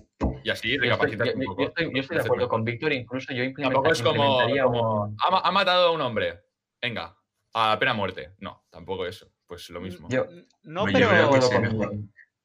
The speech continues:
Speaker 4: cambiar el sistema del todo, pero bueno. ¿No?
Speaker 1: Bueno,
Speaker 2: Yo
Speaker 1: a
Speaker 2: creo
Speaker 1: ver,
Speaker 2: que se debería,
Speaker 1: poco a
Speaker 2: yo
Speaker 1: poco,
Speaker 2: creo
Speaker 1: ¿no?
Speaker 2: que
Speaker 1: O
Speaker 2: se
Speaker 1: sea,
Speaker 2: debería
Speaker 1: ya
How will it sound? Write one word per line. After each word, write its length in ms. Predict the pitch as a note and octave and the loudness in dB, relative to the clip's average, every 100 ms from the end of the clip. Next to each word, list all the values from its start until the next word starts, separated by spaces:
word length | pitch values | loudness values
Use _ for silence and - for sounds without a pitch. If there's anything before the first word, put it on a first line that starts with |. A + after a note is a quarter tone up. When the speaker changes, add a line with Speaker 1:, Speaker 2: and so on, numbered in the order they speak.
| - | -6
Speaker 4:
cambiar 220 | A2 G2+ | -2 0
el 60 | F#2+ | -2
sistema 600 | F#2 - F#2 F2 D#2+ C2+ | -6 -4 -2 0 -2 -4
del 280 | C2+ D#2 C#2+ | -8 -10 -8
todo, 220 | F#2+ G2 | -4 -4
pero 120 | - D2+ | -4 -8
bueno. 280 | F2 E2+ - _ - - - - - _ _ _ _ _ _ _ _ - | -8 -10 -14 _ -16 -16 -16 -20 -20 _ _ _ _ _ _ _ _ -6
¿No? 100 | C3 | 0
Speaker 1:
Bueno, 180 | E3 E3 | 4 4
Speaker 2:
Yo 40 | |
Speaker 1:
a 40 | |
Speaker 2:
creo 160 | E3 F#3 | 4 2
Speaker 1:
ver, 80 | F3+ | 0
Speaker 2:
que 60 | |
se 60 | C#3+ | 2
debería, 380 | C3 B2+ C#3+ D3 B2+ | 4 4 2 -2 -4
Speaker 1:
poco 140 | E3 F3 | -2 0
a 20 | |
Speaker 2:
yo 40 | - | 2
Speaker 1:
poco, 100 | D3+ | 2
Speaker 2:
creo 100 | - | 2
Speaker 1:
¿no? 40 | |
Speaker 2:
que 40 | E3+ | 0
Speaker 1:
O 20 | |
Speaker 2:
se 60 | D3+ | 0
Speaker 1:
sea, 100 | C#3 | 2
Speaker 2:
debería 80 | |
Speaker 1:
ya 60 | C#3 | 0